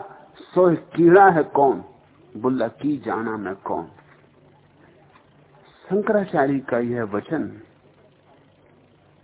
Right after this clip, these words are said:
प्राण हरण करने वाले काल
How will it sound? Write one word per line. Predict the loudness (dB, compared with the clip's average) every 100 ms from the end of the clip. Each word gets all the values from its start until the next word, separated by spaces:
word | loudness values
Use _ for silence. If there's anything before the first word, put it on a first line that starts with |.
| _ _ _ _ _ _ _ _ _ _ _
प्राण | -2 2 2 2 0
हरण | -2 0 0
करने | -2 -6 -4 -4
वाले | -2 -2 -2 -6
काल | -8 -10 -4 -4 -4